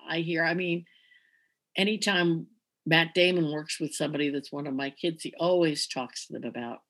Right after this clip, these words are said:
how important, and I still talk to his mom sometimes, but he talks to me about, talks to them about how important I was to him. So, you know, that's gratifying. And you just have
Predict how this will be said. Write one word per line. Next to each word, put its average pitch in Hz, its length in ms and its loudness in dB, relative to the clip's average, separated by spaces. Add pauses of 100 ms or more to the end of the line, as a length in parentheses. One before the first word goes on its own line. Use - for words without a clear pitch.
(140)
how 139 220 -8
important, 151 340 -4
and 220 100 -4
I 226 60 0
still - 260 -4
talk - 300 -4
to - 60 -4
his - 140 -6
mom 135 260 -6
sometimes, 107 600 -12
but 135 180 -10 (440)
he 196 80 -6
talks 175 300 0
to - 60 -10
me 156 80 0
about, 139 260 -2 (480)
talks 160 280 -2
to - 60 -10
them 139 180 -6
about 127 260 -6
how 127 160 -6
important 139 420 -10
I 139 100 -8
was 131 280 -14
to - 80 -16
him. 147 140 -10
So, 214 320 -4
you 269 140 -4
know, 262 320 -4 (1300)
that's 269 220 -2
gratifying. 131 840 -4 (480)
And 160 220 -4
you 175 240 -6
just - 320 -8 (500)
have 180 180 -8